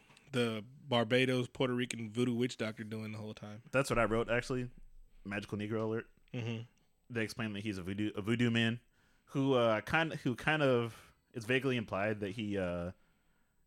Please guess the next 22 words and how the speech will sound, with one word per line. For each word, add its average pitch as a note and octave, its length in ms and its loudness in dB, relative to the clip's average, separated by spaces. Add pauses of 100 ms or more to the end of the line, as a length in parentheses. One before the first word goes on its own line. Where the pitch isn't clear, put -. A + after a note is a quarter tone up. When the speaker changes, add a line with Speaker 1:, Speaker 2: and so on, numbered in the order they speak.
(120)
Speaker 2:
gives G2+ 260 -2
Frank G2+ 400 -6 (180)
the G2+ 80 -4
power F#2+ 260 0
not F2 140 -6
to - 80 -16
die B1+ 160 -8 (300)
Speaker 1:
Mm-hmm. A2 300 -6 (280)
Speaker 2:
'cause G2 140 -4
he G2 60 -6
didn't F2+ 160 -2
die. D2 160 -8 (2000)
Speaker 1:
Well, B2+ 160 0
they C3 180 2
didn't A#2+ 180 2
try A#2 180 0
hard G#2+ 120 -4
enough G2+ 140 -10
to - 60 -16
kill B2 180 -4
him. A2 160 -12 (300)
Speaker 2:
No, F2+ 200 -4